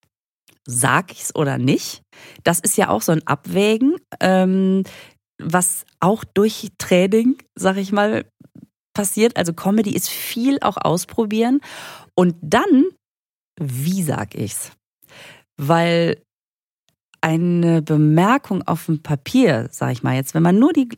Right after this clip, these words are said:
Buchstaben sieht, vielleicht viel krasser aussieht, als wenn man sie mit einem gewissen Charme, Augenzwinkern, Wohlwollen irgendwie sagt, ne? Oder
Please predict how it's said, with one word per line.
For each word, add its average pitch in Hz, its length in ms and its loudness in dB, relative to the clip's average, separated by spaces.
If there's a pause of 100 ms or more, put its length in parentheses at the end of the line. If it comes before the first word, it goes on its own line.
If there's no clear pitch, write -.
Buchstaben 165 680 -6
sieht, 120 300 -4
vielleicht 156 380 -4
viel 262 480 -4
krasser - 480 -4
aussieht, 151 420 -2 (280)
als 160 240 -2
wenn 165 100 4
man 165 180 2
sie 156 120 -2
mit 160 240 0
einem 147 200 2
gewissen 143 460 0
Charme, 151 540 0
Augenzwinkern, 143 1000 0 (380)
Wohlwollen 143 1120 2 (220)
irgendwie 127 320 -4
sagt, - 600 -4 (240)
ne? 147 220 -2 (580)
Oder 185 460 2